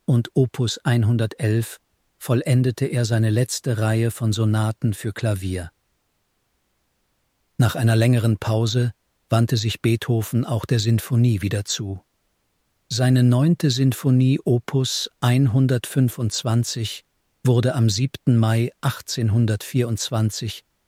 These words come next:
zum ersten Mal aufgeführt und vom Publikum begeistert aufgenommen. Der Kapellmeister Michael Umlauf leitete das Konzert, wobei Beethoven unterstützend an seiner Seite stand.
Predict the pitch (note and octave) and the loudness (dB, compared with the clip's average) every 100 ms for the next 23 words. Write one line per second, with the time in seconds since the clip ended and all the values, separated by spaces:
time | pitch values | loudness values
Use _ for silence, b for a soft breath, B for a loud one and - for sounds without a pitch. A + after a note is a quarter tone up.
0 | _ - B2 B2 B2 A#2+ - B2 A2 G#2+ | _ -4 -2 0 0 0 0 2 2 2
1 | A2+ A#2 A2+ - B2 - A#2+ A2+ - _ | 0 -4 -4 -6 -6 -2 -2 -2 -10 _
2 | _ _ _ - A#2+ - A#2 G#2+ - C3 | _ _ _ 0 0 0 -2 0 0 0
3 | A#2 A2+ - A2 A2 A2 _ _ C3 A2 | 0 -2 0 2 2 -2 _ _ -4 0
4 | A#2 G#2+ - - A2 - G#2 G2 - F2+ | 0 0 -2 -4 -6 -4 -6 -6 -6 -6
5 | E2+ E2+ D#2+ - _ _ _ _ _ _ | -6 -8 -10 -14 _ _ _ _ _ _
6 | _ _ _ _ _ - A2+ B2+ - C#3 | _ _ _ _ _ -2 2 2 4 4
7 | D#3 C#3+ C#3+ - C3+ B2 B2+ C3+ B2+ A2 | 4 4 0 -2 0 2 2 -2 -2 0
8 | - B2+ B2 A#2 A#2+ B2+ G#2+ A2 B2 A2+ | 2 4 4 2 0 0 0 0 -2 -4
9 | A2+ G#2 - A2 - G#2+ G#2 - _ _ | -4 -4 -2 -2 -2 -4 -4 -6 _ _
10 | _ _ _ _ - A#2 A2+ A2 A2+ B2 | _ _ _ _ -2 0 2 2 0 0
11 | - A#2+ A2+ B2 C#3+ A#2 A2 - C3 - | 0 -2 0 0 0 0 -2 -2 -2 -2
12 | - A2 A3 A#2 A2 G#2+ G#2 G#2 G2 G#2 | -4 -4 0 0 2 0 0 -2 -4 -6
13 | - F#2 E2+ - | -6 -6 -8 -10